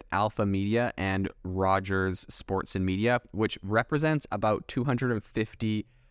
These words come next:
uh, radio stations in the U S and Canada. So this is gonna be actually widely rolled out. Um, the C E O, his name is Daniel Standig, and he told Axios that the product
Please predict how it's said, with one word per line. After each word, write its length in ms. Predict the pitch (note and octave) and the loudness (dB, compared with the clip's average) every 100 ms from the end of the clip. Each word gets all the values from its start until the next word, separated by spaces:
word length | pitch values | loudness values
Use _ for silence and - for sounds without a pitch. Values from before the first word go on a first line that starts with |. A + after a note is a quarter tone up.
| _ - | _ -2
uh, 160 | G2 | 0
radio 300 | F#2+ B2+ D#3+ | 2 2 2
stations 720 | A2 G#2+ F#2+ - G2+ G2+ G2 - - - | 0 0 0 2 0 0 -2 -10 -18 -6
in 240 | G2+ G2 | -2 0
the 100 | G2 | 0
U 200 | F#2 G2 | 2 2
S 220 | G2 - - | 2 0 -6
and 140 | F#2+ | -6
Canada. 400 | - G#2 G2 - | -2 0 0 -2
So 140 | - G#2+ | -4 -4
this 140 | C3+ | 0
is 120 | F#3 | -2
gonna 200 | D3 C3 | 0 0
be 260 | A#2+ A2+ G#2+ _ _ - | 2 0 -2 _ _ -4
actually 440 | A2+ - B2 A2 | -4 -2 0 2
widely 580 | C#2+ F#2+ G2+ A2+ A#2 A2+ | 0 2 4 4 2 0
rolled 300 | G2 F#2+ F2+ | 2 0 2
out. 220 | E2+ - - - _ _ - | -2 -4 -12 -20 _ _ -4
Um, 180 | A2+ A#2 | 0 2
the 80 | A2+ | 0
C 420 | - - C3 A#2+ | -2 -2 0 2
E 60 | A2+ | 4
O, 200 | A#2 B2+ | 4 2
his 180 | A#2 | 2
name 180 | G#2 G2 | 2 2
is 160 | F#2+ F2 | 0 0
Daniel 680 | - F#2+ F#2+ F#2+ F#2 F#2 - - - - - | 0 2 2 2 2 0 -4 -20 -20 -20 -10
Standig, 840 | G2+ G2 - - F#2+ G2 G#2+ A2 A2 - | -4 -4 -2 2 2 4 2 2 0 -6
and 160 | G#2 G2+ | -4 -4
he 240 | - C#3+ | -2 -2
told 400 | - - A2+ A2 - | -2 -2 0 0 0
Axios 640 | F2+ - - A#2+ C3 - | -2 -2 0 2 2 0
that 200 | G#2 - | 0 0
the 60 | F#2+ | -2
product 420 | - G#2 G2+ - | 2 4 4 2